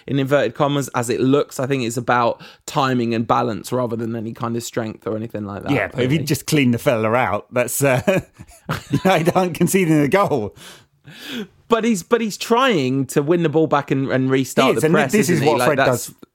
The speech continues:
Speaker 2: actually pretty well, you know. So
Speaker 1: Yeah.
Speaker 2: um, but on this
Speaker 1: Yeah.
Speaker 2: occasion,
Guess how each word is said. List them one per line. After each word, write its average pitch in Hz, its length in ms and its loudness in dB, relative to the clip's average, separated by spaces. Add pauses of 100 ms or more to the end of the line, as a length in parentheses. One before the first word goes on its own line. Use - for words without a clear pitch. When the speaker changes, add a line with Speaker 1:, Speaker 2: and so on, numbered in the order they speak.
(100)
Speaker 2:
actually 120 380 -4
pretty 127 320 -2
well, 113 340 -4 (240)
you 104 80 -8
know. 98 260 -8
So 98 380 -6 (340)
Speaker 1:
Yeah. 131 360 2
Speaker 2:
um, 98 260 -4
but 107 220 -2
on 110 160 0
this 107 180 -4
Speaker 1:
Yeah. 110 60 -10
Speaker 2:
occasion, 104 720 -4